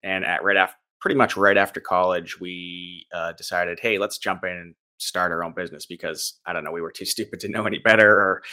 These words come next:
who, who knows? But I, I've always had that entrepreneurial mindset, I guess, um, from my perspective. But so we started in just as a brokerage firm, really small. We had, you know, a, a handful of people on the team working with us. And, uh, a-, and, and, you know, our thought was to scale that and grow that up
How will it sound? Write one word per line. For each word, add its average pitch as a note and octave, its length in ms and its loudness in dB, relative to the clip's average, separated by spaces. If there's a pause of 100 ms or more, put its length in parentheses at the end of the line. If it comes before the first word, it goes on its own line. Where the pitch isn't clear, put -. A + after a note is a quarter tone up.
(160)
who, C#3 140 4
who C#3 140 8
knows? G2+ 400 4
But G2+ 320 2
I, G#2+ 160 4
I've G2+ 180 -2
always F#2+ 200 -4
had F#2 120 -8
that F2+ 120 -4
entrepreneurial F2+ 640 -8
mindset, E2+ 380 -10
I E2+ 60 -14
guess, E2 360 -12 (160)
um, E2 200 -14
from E2+ 100 -14
my E2+ 140 -8
perspective. - 500 -10
But E2+ 140 -12
so A#2+ 80 -10
we B2 60 -4
started C3+ 340 4
in A2+ 140 0
just C#3+ 300 -2
as A#2 120 0
a A2 40 -6
brokerage G#2 300 0
firm, G2 120 -8
really A2+ 180 0
small. F#2 280 -6
We F#2+ 100 -10
had, G2 180 -4 (440)
you G#2 100 -12
know, F2+ 220 -6
a, F#2+ 180 -4
a F#2+ 60 0
handful G#2+ 400 0
of - 80 -8
people G2 280 -6
on F#2 120 -4
the F2+ 80 -14
team F#2 280 -18
working F2+ 260 -10
with F#2 100 -10
us. F2+ 340 -6 (480)
And, F#2 800 -4 (160)
uh, F2+ 460 -2
a-, G#2 180 -6
and, F#2 300 -6
and, F2+ 240 -12 (100)
you G#2 80 -12
know, F2+ 120 -8
our G2+ 120 2
thought G2+ 200 2
was E2 140 -2
to - 80 -10
scale G#2 320 0
that G2 120 2
and F2 100 -8
grow F#2 140 -2
that F2+ 120 -4
up F#2 120 -2